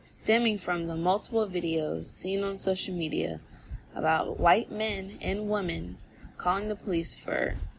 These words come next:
crazy, chaotic reasons on Black people. Personally, I can remember a time being in college and going to a movie theater about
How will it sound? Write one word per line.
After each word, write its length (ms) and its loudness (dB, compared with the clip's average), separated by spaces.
crazy, 1000 0
chaotic 680 0
reasons 640 0
on 280 0
Black 320 -4
people. 540 -6
Personally, 760 2
I 140 0
can 160 -6
remember 440 -6
a 80 -4
time 640 -6
being 260 0
in 180 -2
college 840 0
and 160 -2
going 400 0
to 680 2
a 80 0
movie 340 2
theater 760 -2
about 500 2